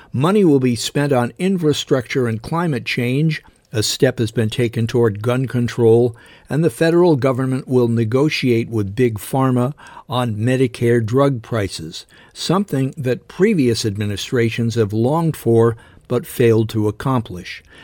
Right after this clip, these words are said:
Gasoline prices are falling and President Biden's ratings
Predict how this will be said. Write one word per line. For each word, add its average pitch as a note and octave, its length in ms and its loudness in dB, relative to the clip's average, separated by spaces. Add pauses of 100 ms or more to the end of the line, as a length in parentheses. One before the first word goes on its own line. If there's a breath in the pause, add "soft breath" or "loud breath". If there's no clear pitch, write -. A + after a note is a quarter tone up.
(300 loud breath)
Gasoline F#3+ 640 4
prices D3+ 500 0
are C3 80 2
falling C3 540 0
and G#2+ 100 -2
President A#2 500 0
Biden's A2+ 540 -2
ratings B2 560 0